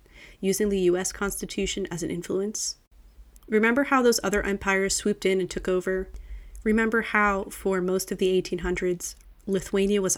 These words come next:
occupied by the Russian Empire? Well, in eighteen thirty-one and eighteen sixty-three,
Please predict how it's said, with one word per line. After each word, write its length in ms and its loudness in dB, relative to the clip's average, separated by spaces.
occupied 600 -4
by 100 -6
the 100 -8
Russian 360 -2
Empire? 500 -2
Well, 360 6
in 120 4
eighteen 360 6
thirty-one 640 6
and 200 0
eighteen 320 0
sixty-three, 720 -6